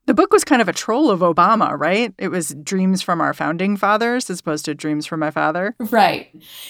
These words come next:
Speaker 2: If you think back to the, that era of the Tea Party, there was a lot of that sort of, like, you know, Obama hates America, but we love America, and therefore that's the contrast. And so he, he, you know, with his credentials, with his ability to sort of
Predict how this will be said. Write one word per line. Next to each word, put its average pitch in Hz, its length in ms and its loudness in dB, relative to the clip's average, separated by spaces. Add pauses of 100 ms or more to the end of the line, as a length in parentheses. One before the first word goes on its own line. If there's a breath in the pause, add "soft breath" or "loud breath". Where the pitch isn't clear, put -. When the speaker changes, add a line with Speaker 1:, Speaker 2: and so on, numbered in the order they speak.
(100)
Speaker 2:
If 196 100 0
you 196 80 0
think 180 280 -4
back 143 320 2
to - 100 -8
the, 139 400 -2
that 143 220 0
era 160 440 2
of 156 120 -4
the 165 100 -4
Tea 180 220 -6
Party, 151 280 -2
there 139 140 -2
was 147 160 -4
a 156 40 -6
lot 151 280 2
of 151 140 -4
that 139 260 -2
sort 139 180 -6
of, 135 220 -8
like, 131 300 -10 (160)
you - 80 -16
know, - 340 -12 (340 loud breath)
Obama 147 460 2
hates 143 220 -4
America, 160 480 2
but 151 100 -2
we 202 140 2
love 220 180 8
America, 180 460 2
and 156 320 0
therefore 160 420 -2
that's 165 240 -2
the 175 100 -8
contrast. 151 840 -6
And 277 200 2
so 269 240 0
he, 277 240 0
he, 254 300 -2
you 262 60 -2
know, 151 280 -2
with 180 140 0
his 175 140 0
credentials, 190 840 0
with 165 180 -4
his 151 380 -2
ability 170 600 0
to 160 120 -10
sort 156 240 -2
of 147 240 -6